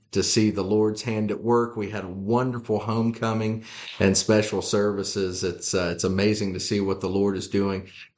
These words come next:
around the world. It's amazing to see what he's doing here at Old Providence, and I'm just excited to be a part of it. And I'm excited to have this time with you all. I hope that this week has gone well for you and, uh,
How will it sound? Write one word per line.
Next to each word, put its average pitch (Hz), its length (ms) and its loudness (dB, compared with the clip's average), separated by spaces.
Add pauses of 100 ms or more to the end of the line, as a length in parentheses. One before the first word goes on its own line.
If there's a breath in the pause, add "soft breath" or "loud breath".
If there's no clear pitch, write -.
around 107 320 6
the 107 80 0
world. 123 300 2
It's 131 120 -4
amazing 165 440 0
to 160 40 -2
see 170 400 0 (240 loud breath)
what 156 140 10
he's 165 120 2
doing 185 300 2
here 220 500 -8 (120)
at 117 100 8
Old 156 260 4
Providence, 151 680 -6
and 101 200 0
I'm 104 180 2
just 98 220 -6
excited 101 460 -2
to 95 80 -4
be 92 160 -4
a 85 60 -6
part 95 360 0
of 98 160 0
it. 104 160 -4 (440 loud breath)
And 131 160 8
I'm 120 160 2
excited 107 480 -2
to 98 80 -4
have 95 320 -4
this 95 240 -2
time 92 560 -2
with 95 260 0
you 98 220 2
all. 98 240 0
I 98 140 0
hope 104 240 -4
that 104 140 -4
this 101 220 -2
week 107 360 0
has 98 180 -2
gone 107 340 2
well 120 300 2
for 120 180 -4
you 165 400 -2 (340 loud breath)
and, 117 340 4
uh, 120 340 0